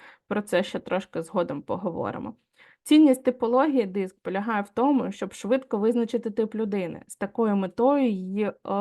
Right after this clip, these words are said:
визначили ту саму версію з асоціаціями, і так само виникла версія, метафорична версія з тестуванням а-ля ліфт. Ситуацію ліфт колись придумали як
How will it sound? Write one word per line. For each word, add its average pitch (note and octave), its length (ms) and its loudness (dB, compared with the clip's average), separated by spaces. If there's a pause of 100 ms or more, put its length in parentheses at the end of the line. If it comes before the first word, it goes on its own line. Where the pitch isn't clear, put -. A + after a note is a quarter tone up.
(180)
визначили A3+ 600 0
ту A3 240 -6
саму G#3+ 420 0
версію G#3 580 -2 (320)
з A3 120 0
асоціаціями, A3+ 1300 0
і A3 100 -6
так F#3+ 180 -8
само A3 340 0
виникла G#3 600 -2 (340)
версія, A3+ 640 2
метафорична G3+ 800 -4
версія G3+ 440 0
з G3+ 60 -10
тестуванням F#3+ 880 -2
а-ля F#3 380 -2
ліфт. F#3+ 380 -4 (540)
Ситуацію C4 760 2
ліфт C4+ 320 -2
колись B3 420 2
придумали A#3 960 0
як A#3 480 -2